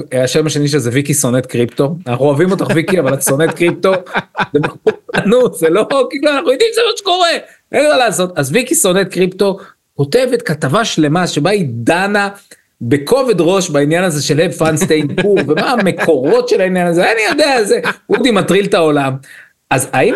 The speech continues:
Speaker 1: האם בעניין הזה של לוק דאשר, אתה, כאילו, אני רואה שאתה קצת, קצת מבאס אותך, השאלה אם זה, אתה לא מעריך את ההטרלה, או שזה לא
Speaker 2: אה,
Speaker 1: הטרלה, וכאילו
Speaker 2: לא, לא, לא,
Speaker 1: מבחינתך
Speaker 2: ההטרלה, ההטרלה, קודם כל אני נהנה מזה ב-, בפן האתגרי האישי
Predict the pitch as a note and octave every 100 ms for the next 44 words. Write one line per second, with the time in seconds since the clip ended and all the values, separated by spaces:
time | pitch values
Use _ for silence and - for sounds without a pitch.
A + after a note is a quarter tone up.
0 | - - G3+ D4 C#4 F3 F3 A3+ G3+ E3+
1 | - D3+ F3 F#3 F#3 F3+ C3+ B2 A#2+ G#3+
2 | F3 D3 G3+ - - G#3+ - G3 E3+ G#3
3 | F3 A3+ - E3+ C#3+ C#3+ E3 G#3 D3+ C#3+
4 | C#3 - C3 G#3+ A3+ C3 D3 D#3+ - D#3+
5 | B2+ - A2+ A#2+ D3+ A3+ - - _ G#3+
6 | F3 D#3+ F3 F#3+ G3+ F#3 A3 F3+ G#3+ -
7 | G3+ G#3+ D3 F3 G3 D#3+ E3 A#2+ F3 G3+
8 | G#3+ B2+ A#2 C#3 A3+ A3 _ _ _ _
9 | B2 A#2 A#2 G#2+ A#2+ F3 F#3+ D#3 C3 -
10 | _ _ - A#3 - G3 G#3 B3 E3 C3+
11 | B2+ B2+ D#3 D#3+ D3 D3 B2 A#2+ A2+ A2
12 | A2 G#2+ G#2+ A2+ A#2 A2 G#2+ G#2 G2+ -
13 | - B2+ C3 B2+ A#2+ A#2 A2+ A#2 A#2 -
14 | B2 A#2+ B2+ A#2+ G#2+ - A#2+